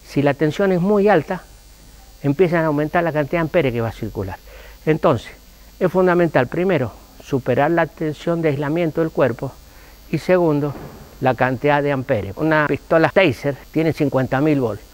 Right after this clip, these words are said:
Esa sí rompe la, la aislación. A veces lleva dos cables y pincha la ropa, porque si no, también estaríamos aislados. Y,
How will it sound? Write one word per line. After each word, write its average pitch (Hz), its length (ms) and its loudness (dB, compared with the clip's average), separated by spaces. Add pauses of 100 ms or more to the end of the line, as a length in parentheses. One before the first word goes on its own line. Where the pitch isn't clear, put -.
(120)
Esa 156 240 -2
sí 175 180 0
rompe 143 360 -2
la, 104 420 -2
la - 100 -8
aislación. 120 540 -2
A 120 80 0
veces 143 300 0 (380)
lleva 143 260 4
dos 147 120 -2
cables 160 420 0
y 123 100 -6
pincha 151 360 -4
la 139 140 0
ropa, 139 340 0
porque 113 320 -8
si - 200 -12
no, 165 200 -2 (160)
también 131 340 -2
estaríamos 151 460 -2
aislados. 104 360 -4
Y, 160 260 4